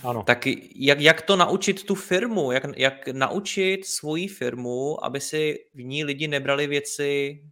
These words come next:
Speaker 2: osobně?
Speaker 1: No, jako, upřímně, to jako opravdu, eh,
Speaker 2: Těžká otázka, já
Speaker 1: hele,
Speaker 2: vím.
Speaker 1: to je, to je prostě možná zlatý grál, jo.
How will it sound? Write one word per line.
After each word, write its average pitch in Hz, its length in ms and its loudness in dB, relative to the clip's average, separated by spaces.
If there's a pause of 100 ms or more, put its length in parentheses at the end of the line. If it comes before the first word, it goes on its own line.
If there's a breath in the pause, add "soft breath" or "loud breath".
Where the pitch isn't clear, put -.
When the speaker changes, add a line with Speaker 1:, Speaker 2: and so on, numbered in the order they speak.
(180)
Speaker 2:
osobně? 131 560 -14 (2250)
Speaker 1:
No, 147 340 2
jako, 139 280 4 (600 loud breath)
upřímně, 123 460 -4
to 123 360 -4 (100)
jako 131 480 0
opravdu, 135 720 0 (420)
eh, 98 40 -12
Speaker 2:
Těžká 139 280 -2
otázka, 139 380 -2
já 107 100 -4
Speaker 1:
hele, 147 160 8
Speaker 2:
vím. 110 80 -10
Speaker 1:
to 147 100 6
je, 151 280 6
to 139 240 -2
je 143 100 2
prostě 139 280 -4
možná 131 320 0
zlatý 127 300 0
grál, 123 320 2
jo. 90 220 -6